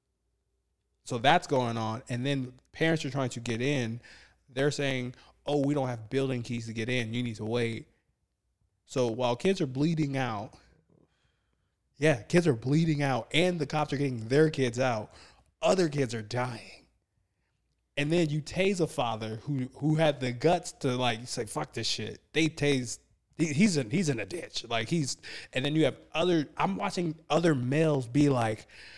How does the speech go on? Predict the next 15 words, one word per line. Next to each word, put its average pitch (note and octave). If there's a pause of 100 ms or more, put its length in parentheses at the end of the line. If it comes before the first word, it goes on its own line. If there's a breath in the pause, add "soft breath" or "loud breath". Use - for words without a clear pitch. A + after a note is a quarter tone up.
(160 loud breath)
"Do C3+
I A#2+
run C3+
over F#3
there, F3
get C3+
shot E3+
in E3+
the E3
back, C#3
get B2
shot?" -
I, D#3+ (1120 loud breath)
and D#3+
then G3+